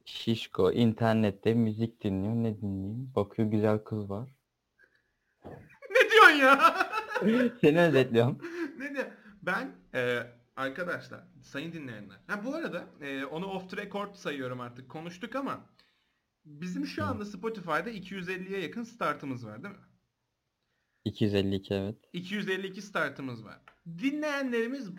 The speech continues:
Speaker 2: maksimum kaç kişidir?
Speaker 1: Ot-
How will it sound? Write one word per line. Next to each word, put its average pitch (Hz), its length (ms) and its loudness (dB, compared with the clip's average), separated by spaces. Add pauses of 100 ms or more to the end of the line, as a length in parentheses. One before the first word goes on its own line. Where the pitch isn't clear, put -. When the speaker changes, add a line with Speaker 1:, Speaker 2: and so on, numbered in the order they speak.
(100)
Speaker 2:
maksimum 233 540 -6
kaç 277 260 -6
kişidir? 147 440 -18 (2250)
Speaker 1:
Ot- 135 340 2